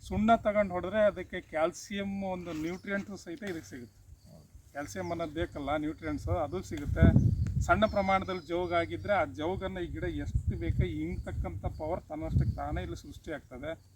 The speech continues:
Speaker 1: ಆಮೇಲೆ ಸುಣ್ಣ ಎಷ್ಟು ತಗೊಳ್ಬೇಕಂದ್ರೆ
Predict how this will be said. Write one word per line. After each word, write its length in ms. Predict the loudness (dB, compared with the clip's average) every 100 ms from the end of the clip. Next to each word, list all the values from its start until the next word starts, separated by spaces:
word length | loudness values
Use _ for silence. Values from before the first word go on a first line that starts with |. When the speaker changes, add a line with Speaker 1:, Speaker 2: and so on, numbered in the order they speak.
| -20 -20 -12 -10 -10 -4
Speaker 1:
ಆಮೇಲೆ 320 | 0 4 4
ಸುಣ್ಣ 260 | 4 2 4
ಎಷ್ಟು 340 | 6 8 10
ತಗೊಳ್ಬೇಕಂದ್ರೆ 720 | 10 8 4 4 4 4 2